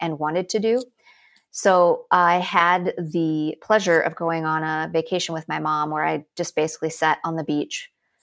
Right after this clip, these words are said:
for a week and did absolutely nothing, which is very rare <laughs> for me. And I, uh, delved into, uh, Michael Hyatt's Full Focus Planner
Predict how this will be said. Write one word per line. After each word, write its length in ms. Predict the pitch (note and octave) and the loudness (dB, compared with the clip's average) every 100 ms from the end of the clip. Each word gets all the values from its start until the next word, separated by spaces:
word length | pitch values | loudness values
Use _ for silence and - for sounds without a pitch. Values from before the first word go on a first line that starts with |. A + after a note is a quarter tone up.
| _ _ | _ _
for 460 | - D3+ D3 D3+ | -4 0 2 0
a 80 | E3 | -2
week 320 | D#3 E3 G#3 - | 0 0 -2 -4
and 160 | D#3+ | -4
did 220 | D#3+ D3+ | 0 0
absolutely 460 | D3 D#3 - E3 D#3+ | 0 -2 -2 -2 -2
nothing, 440 | D#3 D#3 G3+ G#3+ A#3 | -4 -6 -6 -8 -6
which 140 | A3+ | -2
is 80 | A#3+ | 4
very 240 | C4 G3 | 6 6
rare 400 | D#3+ D#3+ E3+ A#3 E4+ - - - | 6 4 6 6 4 -2 -14 -16
<laughs> 320 | - - A#3 | -6 -2 6
for 200 | C4 G#3+ | 6 6
me. 400 | A3 G3+ C4+ F4 A4+ - - G4+ E4+ _ - | 4 4 2 0 -10 -12 -12 -12 -12 _ 2
And 420 | G#3+ G#3 G3+ F#3+ | 4 6 4 4
I, 560 | F#3 F3+ F3+ F#3 F3+ F3 | 6 6 6 6 4 2
uh, 180 | F#3 F3 | 2 2
delved 380 | D#3 F3 E3+ F3 | 4 4 4 2
into, 760 | E3+ E3 - F3 D#3+ D#3+ D#3 - | -2 -4 -2 0 2 0 -2 -2
uh, 160 | D#3+ | -2
Michael 340 | D#3+ E3+ F3 D#3 | 0 -2 -2 -4
Hyatt's 460 | E3+ E3 E3 - | 0 0 0 -4
Full 200 | - E3+ | 0 0
Focus 340 | E3+ E3 E3 - | 0 -4 -4 -10
Planner 680 | - E3 E3 G#3+ C4 C#4 | -6 -4 -2 0 -2 -6